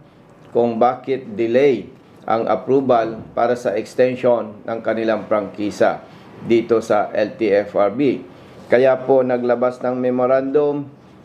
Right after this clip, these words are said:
ang L T O na sinasabi po dito na kapag nag-expire ang inyong prangkisa at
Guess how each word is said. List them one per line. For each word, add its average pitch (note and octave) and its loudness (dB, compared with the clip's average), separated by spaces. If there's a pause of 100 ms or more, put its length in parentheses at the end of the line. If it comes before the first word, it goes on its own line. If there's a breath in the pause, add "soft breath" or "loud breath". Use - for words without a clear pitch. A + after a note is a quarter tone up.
(140)
ang A#2+ 0
L A#2 0
T E3+ 4
O D#3+ 2 (400)
na A#2 0
sinasabi C3 -2
po D#3+ 2
dito D3+ 0 (960)
na C3 4
kapag D3 0 (400)
nag-expire C#3+ 0 (640)
ang C3+ -2
inyong C#3 0
prangkisa D#3+ 0 (1040)
at B2+ 2